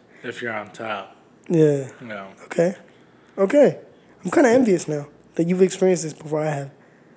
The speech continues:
Speaker 2: Damn,
Speaker 1: I
Speaker 2: bro, I
Speaker 1: mean,
Speaker 2: should,
Speaker 1: you,
Speaker 2: I, I wanna experience
Speaker 1: no,
Speaker 2: it
Speaker 1: you've
Speaker 2: one
Speaker 1: done it
Speaker 2: time.
Speaker 1: before. I, you probably experienced squirting. Like, if it was during your virginity, then you experienced it before I did.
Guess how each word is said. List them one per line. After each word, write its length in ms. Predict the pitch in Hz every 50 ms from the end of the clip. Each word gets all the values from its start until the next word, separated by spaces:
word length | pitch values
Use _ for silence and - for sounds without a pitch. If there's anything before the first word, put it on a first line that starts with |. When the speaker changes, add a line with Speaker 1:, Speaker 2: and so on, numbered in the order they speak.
| _ _ _ _ _ _ _ _ _ _ _ _ _ _ _ -
Speaker 2:
Damn, 240 | - 185 196 185 175
Speaker 1:
I 40 | 151
Speaker 2:
bro, 80 | 156
I 40 | 165
Speaker 1:
mean, 40 | 175
Speaker 2:
should, 160 | - 147 143
Speaker 1:
you, 40 | 156 165
Speaker 2:
I, 180 | 175 180 175
I 20 | 180
wanna 160 | 240 302 285
experience 300 | 240 170 - 262 247 208
Speaker 1:
no, 80 | 202 165
Speaker 2:
it 40 | 156
Speaker 1:
you've 60 | 156 170
Speaker 2:
one 120 | 190 185
Speaker 1:
done 200 | 170 165 185 175
it 20 |
Speaker 2:
time. 80 | 156 139
Speaker 1:
before. 440 | 139 135 123 - - 135 127 123 120
I, 260 | 123 127 127 139 -
you 220 | - 151 147 156
probably 300 | 156 - 180 175 165 151
experienced 520 | 135 117 - - - 143 139 135 131 123 -
squirting. 420 | - - 135 135 135 135 131 127
Like, 140 | 127 131 120
if 120 | 127 123
it 80 | 151 160
was 160 | 156 151 147
during 260 | 151 - 147 147 143 139
your 100 | 135 120
virginity, 680 | 120 117 110 120 131 135 139 147 147 147 147 135 117
then 220 | 104 107 107 107
you 160 | 110 113 113 107
experienced 480 | - - - - 117 113 110 - -
it 100 | 104 95
before 240 | 92 - - - 101
I 140 | 92 92 92
did. 160 | - -